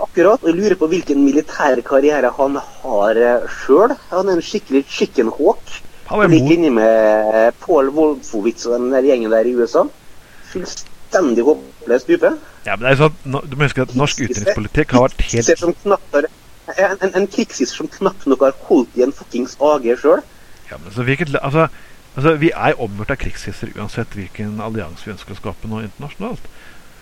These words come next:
Speaker 2: Altså, Russland er krigshissere, Kina er blitt krigshissere, U S A er blitt krigshissere, så er egentlig bare, vi må egentlig bare, det er ikke å kunne akkurat, eh, plukke av noe fru-, fruktkurv, dette her, da.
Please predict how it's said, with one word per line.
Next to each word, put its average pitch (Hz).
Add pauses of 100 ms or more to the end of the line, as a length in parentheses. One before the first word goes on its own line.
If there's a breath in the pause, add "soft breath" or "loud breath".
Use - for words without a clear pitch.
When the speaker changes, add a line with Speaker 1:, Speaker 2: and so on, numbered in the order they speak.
Speaker 2:
Altså, 143
Russland 120
er 127
krigshissere, 127
Kina 104
er 110
blitt 113
krigshissere, -
U 120
S -
A 98
er -
blitt 101
krigshissere, -
så 220
er 139
egentlig 120
bare, 123
vi 135
må 139
egentlig 127
bare, 117 (640 soft breath)
det -
er -
ikke 156
å 156
kunne 156
akkurat, 131
eh, 131 (100)
plukke -
av 110
noe 117
fru-, 110
fruktkurv, -
dette 117
her, 226
da. -